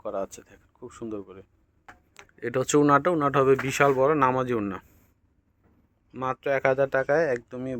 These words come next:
বানা-, মানে, রেডি করা থ্রি পিস পাবেন। নিয়ে শুধু পরবেন। বডি সাইজ পাবেন আটত্রিশ থেকে ছিচল্লিশ, বডি সাইজ পাবেন আটত্রিশ থেকে ছিচল্লিশ।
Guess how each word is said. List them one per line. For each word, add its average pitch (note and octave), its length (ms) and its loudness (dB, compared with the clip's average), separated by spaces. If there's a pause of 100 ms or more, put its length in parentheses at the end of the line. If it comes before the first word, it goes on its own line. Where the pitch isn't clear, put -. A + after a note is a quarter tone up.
(200)
বানা-, A#2 380 -2
মানে, A2+ 140 -4 (140)
রেডি C#3 280 4
করা D3 220 6
থ্রি - 200 -10
পিস C3+ 200 -14
পাবেন। C#3 220 -6 (720)
নিয়ে C3 240 -8
শুধু C3+ 220 -2
পরবেন। C#3+ 280 2 (100)
বডি B2 260 2
সাইজ C3 220 0
পাবেন C3 180 -4 (100)
আটত্রিশ C3 360 -8
থেকে C3+ 220 -2
ছিচল্লিশ, A2 460 -12 (920)
বডি C3 300 2
সাইজ C3+ 220 4
পাবেন D3 260 -2
আটত্রিশ C3 380 -8
থেকে D#3 220 -8
ছিচল্লিশ। G2+ 400 -16